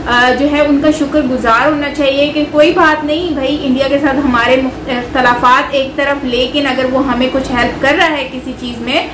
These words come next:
so उसकी help को हमें accept कर लेना ता-, चाहिए, ताकि आने वाले वक्त में जो है, हमें,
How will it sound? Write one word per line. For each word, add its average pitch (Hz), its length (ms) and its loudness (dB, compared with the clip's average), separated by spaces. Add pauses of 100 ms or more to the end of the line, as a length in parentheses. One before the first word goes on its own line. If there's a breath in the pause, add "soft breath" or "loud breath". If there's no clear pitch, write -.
(480 loud breath)
so 381 60 2
उसकी 370 420 2
help 330 420 2
को 370 60 -2
हमें 302 440 0
accept 294 500 -2
कर 302 140 2
लेना 330 300 2
ता-, 302 300 -4
चाहिए, 262 300 0
ताकि 277 380 0
आने 262 320 0
वाले 285 240 2
वक्त 254 380 0
में 302 200 4
जो 285 120 2
है, 269 300 0
हमें, 254 460 -2